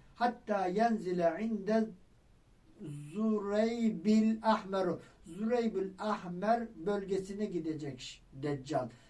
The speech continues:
İnde munkati'is sebahati, sebahanın ortasında. Fetercufu,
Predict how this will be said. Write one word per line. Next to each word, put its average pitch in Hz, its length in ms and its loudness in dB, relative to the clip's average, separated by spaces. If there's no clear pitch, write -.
İnde 202 220 -2
munkati'is 208 880 -2
sebahati, 214 1080 0
sebahanın 220 1500 0
ortasında. 180 840 0
Fetercufu, 214 1300 0